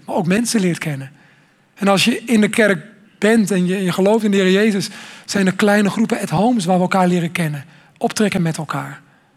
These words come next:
Ook een special at home voor mensen die net als ik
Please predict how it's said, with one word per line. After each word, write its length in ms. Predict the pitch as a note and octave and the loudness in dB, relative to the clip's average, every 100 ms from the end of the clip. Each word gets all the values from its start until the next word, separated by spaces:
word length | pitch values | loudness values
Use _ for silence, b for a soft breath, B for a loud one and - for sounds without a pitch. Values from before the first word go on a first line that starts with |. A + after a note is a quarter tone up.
| _ _ b b b - | _ _ b b b -4
Ook 160 | A3+ | -2
een 120 | F#3+ | 0
special 560 | - - C4+ A3 C4 B3+ | -2 -2 2 4 4 2
at 80 | F#3+ | 2
home 320 | D#3+ E3+ D3+ - B B B | 2 2 0 -6 B B B
voor 140 | - G3+ | -4 2
mensen 260 | G#3+ F#3+ | 2 2
die 120 | G3 | 2
net 160 | F#3+ G3+ | 2 2
als 100 | F3+ | 2
ik 340 | G#3+ G#3+ - | 0 -2 -16